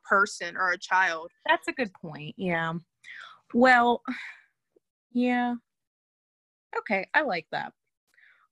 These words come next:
Speaker 2: So I also wanna mention that at this time, um, Rodrika,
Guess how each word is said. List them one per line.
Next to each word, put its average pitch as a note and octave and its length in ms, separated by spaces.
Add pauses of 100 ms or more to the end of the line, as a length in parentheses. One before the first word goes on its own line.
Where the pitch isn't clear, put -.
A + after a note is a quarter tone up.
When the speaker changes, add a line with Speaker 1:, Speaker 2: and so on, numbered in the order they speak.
(100)
Speaker 2:
So C4 460 (500)
I B3+ 80
also D#4+ 300
wanna C#4 200
mention D#3+ 540 (320)
that E3 320
at F3 200
this F#3 180
time, E3 600
um, D#3 340 (140)
Rodrika, F#3 800